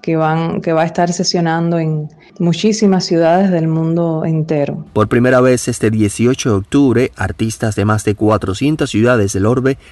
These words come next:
Speaker 2: suman virtuosismos al festejo por el Día Mundial de la Guitarra.
Speaker 1: El programa que hemos seleccionado ha sido muy variado. Hay compositores cubanos, sobre todo,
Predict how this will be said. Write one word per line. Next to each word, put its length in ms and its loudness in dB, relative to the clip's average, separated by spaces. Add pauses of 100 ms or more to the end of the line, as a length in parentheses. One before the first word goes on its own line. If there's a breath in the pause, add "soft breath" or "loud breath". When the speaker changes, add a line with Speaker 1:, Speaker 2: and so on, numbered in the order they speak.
Speaker 2:
suman 480 0
virtuosismos 960 -2
al 140 -4
festejo 640 0
por 160 2
el 200 -2
Día 240 4
Mundial 640 0
de 180 -2
la 140 0
Guitarra. 500 -2 (100)
Speaker 1:
El 160 2
programa 520 2
que 80 2
hemos 220 2
seleccionado 1120 2
ha 120 2
sido 500 4
muy 160 2
variado. 720 2
Hay 140 0
compositores 760 0
cubanos, 1000 0
sobre 360 0
todo, 640 0